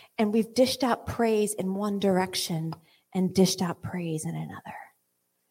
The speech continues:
And we unfortunately have allowed two, a system and a kingdom to have governance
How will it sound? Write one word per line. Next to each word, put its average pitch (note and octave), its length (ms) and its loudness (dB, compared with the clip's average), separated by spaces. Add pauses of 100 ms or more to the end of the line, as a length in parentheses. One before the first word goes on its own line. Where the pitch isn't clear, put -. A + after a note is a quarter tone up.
(340)
And G3 180 2
we G3 140 2
unfortunately A3+ 920 0
have F#3+ 180 -2
allowed F3 440 0
two, A#3+ 420 2 (180)
a F#3 60 -2
system C#4 640 0 (240)
and G3+ 120 4
a G3 60 0
kingdom F#3 600 0 (200)
to G#3+ 80 0
have F#3 380 -4
governance E3 520 2